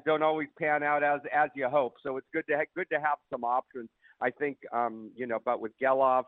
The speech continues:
uh, Diaz, and, um, Harris,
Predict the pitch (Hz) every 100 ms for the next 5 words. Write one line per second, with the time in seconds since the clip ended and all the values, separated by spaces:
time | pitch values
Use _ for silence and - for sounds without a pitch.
0 | _ 113 107 104 _ 127 135 131 127 113
1 | _ 117 110 107 104 101 - 107 98 95
2 | 92 _ _ 139 165 156 143